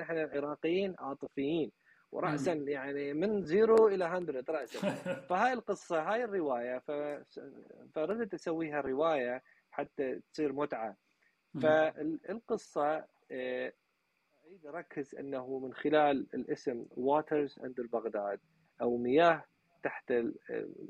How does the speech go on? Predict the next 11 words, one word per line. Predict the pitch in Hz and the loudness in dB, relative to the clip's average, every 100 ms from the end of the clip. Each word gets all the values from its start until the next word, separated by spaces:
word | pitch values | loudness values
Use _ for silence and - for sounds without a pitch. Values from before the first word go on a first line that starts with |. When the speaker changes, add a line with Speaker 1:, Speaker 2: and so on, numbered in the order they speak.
| - - | -10 -6
Speaker 1:
تحت | - - | -4 0
بغداد، | 113 107 107 104 - | 2 2 2 0 0
أنه | 139 143 151 | -2 2 2
شنو | 147 196 143 | 2 2 2
معناه؟ | 113 110 107 113 | 2 2 0 2
أنه، | 135 135 139 139 143 _ - _ _ _ _ _ _ | 0 2 6 6 4 _ -20 _ _ _ _ _ _
آه، | 120 120 117 117 110 101 _ _ _ _ _ _ _ _ - | 2 4 6 4 2 -2 _ _ _ _ _ _ _ _ 0
اللي، | 151 156 156 165 160 156 156 156 | 2 4 4 4 6 2 0 -2
اللي | 156 156 160 | -4 0 2
يمد | 151 156 185 139 - _ _ | 2 2 0 -2 -20 _ _
بغداد، | 127 135 127 127 156 131 | -4 -4 -2 4 6 6